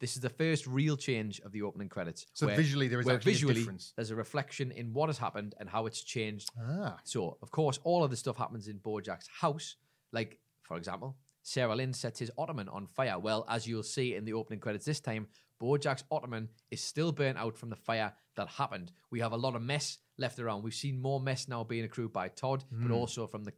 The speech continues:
Speaker 1: the leftovers of the party, perhaps. That's the only real massive change that takes place in the credits. But immediately, for anybody who is listening and is panicking, thinking, "Oh my God, I've been skipping over the credits," let me tell you, don't ever skip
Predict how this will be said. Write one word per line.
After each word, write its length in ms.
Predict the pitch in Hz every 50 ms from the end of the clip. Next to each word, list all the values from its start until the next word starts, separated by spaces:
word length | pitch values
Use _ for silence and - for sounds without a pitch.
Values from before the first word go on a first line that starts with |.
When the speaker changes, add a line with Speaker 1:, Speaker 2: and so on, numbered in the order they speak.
| _ -
Speaker 1:
the 80 | 104
leftovers 540 | 101 104 113 110 - - 117 107 104 101 95
of 100 | 98 82
the 60 | -
party, 360 | - - 110 110 113 101 131 131
perhaps. 380 | - 92 107 113 113 - - - _ - - _ _ _ _ -
That's 220 | 143 170 170 - -
the 140 | 156 160 -
only 400 | 180 185 185 185 185 185 190 185
real 360 | 160 147 165 185 180 175 160
massive 480 | 151 147 151 165 160 - - 165 135 -
change 420 | - 127 117 104 98 95 87 -
that 180 | - 95 - -
takes 220 | - 107 101 -
place 260 | - - 113 101 87 -
in 40 | 82
the 60 | 85
credits. 300 | 85 - 98 98 101 - - _ _ _ -
But 180 | - 113 - - _ _ _ _ _
immediately, 480 | - 113 131 160 180 165 120 117 78 107
for 140 | 110 - 92
anybody 360 | 117 127 123 131 131 131 120
who 260 | 104 123 127 117 104 - -
is 140 | - 123 101
listening 360 | 117 156 170 - - 135 123 123
and 80 | 117
is 80 | 110 101
panicking, 400 | - 127 131 143 135 95 117 113
thinking, 280 | - 120 113 117 113 - - _ _
"Oh 120 | - 156 185
my 120 | 185 180 160
God, 240 | 143 165 180 185
I've 100 | 180 160
been 120 | 139 147 135
skipping 400 | 131 - - - 208 202 160 165
over 180 | 165 165 160 160
the 80 | 151
credits," 340 | - - 175 165 143 131 - - _ _ _
let 220 | - 117 143 - 160
me 80 | 165
tell 240 | 156 - 160 147 127
you, 220 | 113 104 107 107 -
don't 300 | - 143 143 147 143 - - -
ever 180 | 117 113 107 104
skip 340 | - - - 101 - -